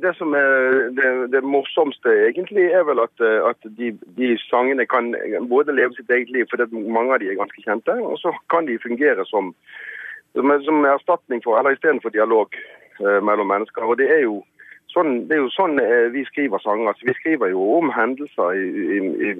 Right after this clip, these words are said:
i menneskelivet, eh, gjerne mellom mann og kvinne, som, som godt kunne vært, eh, som, som skuespill, men det er jo bare som sanger. Så det, det, det handler litt om, eh, hvordan,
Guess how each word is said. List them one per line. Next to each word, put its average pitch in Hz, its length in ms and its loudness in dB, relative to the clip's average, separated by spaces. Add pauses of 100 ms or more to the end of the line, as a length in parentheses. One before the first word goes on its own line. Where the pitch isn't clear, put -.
(140)
i 104 80 -2
menneskelivet, 95 800 -4
eh, 104 280 0 (280)
gjerne 120 240 0
mellom 104 240 -2
mann 123 160 2
og - 80 -12
kvinne, 117 320 0
som, 104 220 -10 (920)
som 135 300 2
godt 127 260 2
kunne 107 220 0
vært, - 260 -2
eh, 110 280 0 (1120)
som, 165 80 0 (220)
som 202 160 -2
skuespill, - 420 0
men 120 160 0
det 170 60 2
er 180 80 4
jo 117 80 0 (100)
bare 113 220 2
som 160 100 -6
sanger. 143 380 -2
Så 143 80 2
det, 147 80 4 (580)
det, 151 220 2
det 143 100 2
handler 165 300 2
litt - 240 -2
om, 139 180 0
eh, 131 160 4
hvordan, 131 380 0